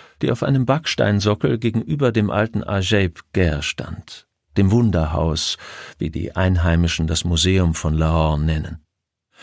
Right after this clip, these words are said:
Wer Samsamah, den feuerspeienden Drachen, besitzt, der ist Herrscher über den Punjab, denn das große grün-bronzene Geschütz ist immer das erste Beutestück des Eroberers.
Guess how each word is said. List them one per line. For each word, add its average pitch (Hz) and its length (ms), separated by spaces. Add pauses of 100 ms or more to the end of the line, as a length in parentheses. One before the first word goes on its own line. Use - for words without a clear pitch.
(200)
Wer 117 260
Samsamah, 139 880 (320)
den 76 140
feuerspeienden 107 880
Drachen, 95 420
besitzt, 85 540 (320)
der 139 240
ist - 220
Herrscher 104 440
über 92 200
den 85 300
Punjab, 78 680 (380)
denn 82 260
das 80 220
große 90 500
grün-bronzene 92 840
Geschütz 123 500 (220)
ist - 180
immer 160 160
das 110 180
erste 117 360
Beutestück 87 760
des - 220
Eroberers. 76 840